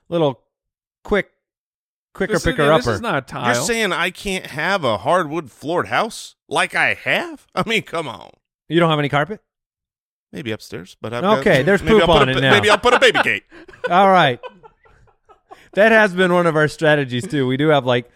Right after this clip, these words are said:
Speaker 1: we bought, like, three baby gates, and we block off certain parts of the house, and it's fabulous 'cause then less things to eat. All right, Chase from the website, would you rather always wear an eye patch over your dominant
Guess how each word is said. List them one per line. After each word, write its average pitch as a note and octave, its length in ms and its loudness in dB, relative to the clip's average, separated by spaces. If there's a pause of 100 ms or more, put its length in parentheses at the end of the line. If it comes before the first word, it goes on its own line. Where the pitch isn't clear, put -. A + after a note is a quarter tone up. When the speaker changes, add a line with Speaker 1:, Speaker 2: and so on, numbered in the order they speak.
(200)
Speaker 1:
we E3+ 80 -6
bought, E3 160 2
like, C#3+ 180 -2
three D#3+ 200 -2
baby C#3+ 260 2
gates, A#2+ 280 -2
and C3+ 80 -8
we B2 60 -4
block B2 320 -2
off A2+ 160 -4
certain A#2+ 260 -10
parts A#2+ 260 -2
of A#2 60 -10
the G#2 80 -6
house, G#2+ 300 -8
and G2+ 100 -14
it's - 140 -20 (220)
fabulous G#2+ 580 -10
'cause F#2+ 200 -12
then G2+ 220 -10 (460)
less C#3 200 -6
things D3+ 240 -6
to F3 80 -12
eat. G3 260 -8 (360)
All F3+ 80 2
right, F#3 200 2
Chase A#3 400 0
from A3+ 260 -2
the G#3 100 -2
website, F#3 460 0
would D3 160 -8
you E3 80 -6
rather F#3+ 360 -2
always F#3 400 0
wear E3+ 200 -2
an D#3+ 60 -4
eye D#3 200 -6
patch D#3+ 360 -6
over D3 160 -4
your C3 160 -2
dominant C3+ 640 -4